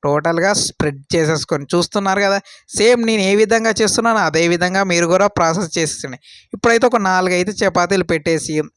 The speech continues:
ఆ, వాటిపైన నెయ్యి అయితే పూసేసుకొని ఇలా మడిచేసేసండి. నేను ఏ విధంగా చూపిస్తున్నానో అదే విధంగా మడవేసేయండి, మడచండి. ఇప్పుడు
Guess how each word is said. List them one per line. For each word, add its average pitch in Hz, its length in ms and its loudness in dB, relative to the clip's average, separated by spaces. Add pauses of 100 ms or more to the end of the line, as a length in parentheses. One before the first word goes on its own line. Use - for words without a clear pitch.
ఆ, 196 160 -4 (380)
వాటిపైన 175 460 0
నెయ్యి 160 280 -2
అయితే 170 220 0
పూసేసుకొని 160 640 -2 (120)
ఇలా 254 200 2
మడిచేసేసండి. 175 840 -4
నేను 196 160 -2
ఏ 180 160 0
విధంగా 220 340 0
చూపిస్తున్నానో 226 560 -2 (320)
అదే 151 240 2
విధంగా 185 420 0
మడవేసేయండి, 156 760 -2 (220)
మడచండి. 143 520 -6 (480)
ఇప్పుడు 233 460 0